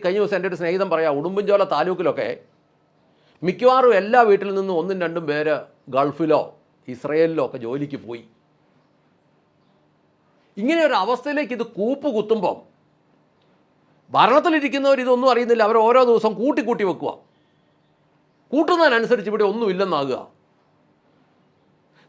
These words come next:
നികുതികൾ കൂട്ടുമ്പോൾ സർക്കാരിന് കൊടുക്കാൻ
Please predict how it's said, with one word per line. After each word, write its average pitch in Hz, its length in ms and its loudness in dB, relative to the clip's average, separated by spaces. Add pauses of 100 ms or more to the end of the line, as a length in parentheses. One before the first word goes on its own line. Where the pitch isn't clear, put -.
നികുതികൾ 339 420 2 (160)
കൂട്ടുമ്പോൾ 190 600 2 (2000)
സർക്കാരിന് 302 520 6
കൊടുക്കാൻ 254 320 6